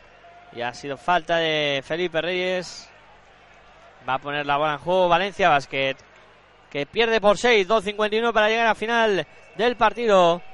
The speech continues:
La mueve Sam Van Ronson para el cuadro naranja. Ahí está Sam Van Ronson, intenta la penetración, dobla para Duljevic, de nuevo para Van Ronson.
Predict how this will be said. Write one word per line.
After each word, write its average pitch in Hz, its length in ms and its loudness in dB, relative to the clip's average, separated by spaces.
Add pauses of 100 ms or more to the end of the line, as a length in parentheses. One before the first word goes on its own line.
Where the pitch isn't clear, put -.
(320)
La 180 200 0
mueve 220 220 2
Sam 247 200 2
Van 233 160 0
Ronson 185 600 0 (380)
para 202 260 2
el 196 80 -2
cuadro 233 260 2
naranja. 180 680 2 (380)
Ahí 208 240 0
está 190 460 2 (220)
Sam 208 220 -2
Van 214 120 0
Ronson, 185 420 -2
intenta 190 340 -2
la 196 60 2
penetración, 190 500 -4
dobla 190 260 2
para 190 220 2
Duljevic, 196 360 0
de 175 80 -2
nuevo 190 160 -2
para 196 200 4
Van 190 180 2
Ronson. 185 600 0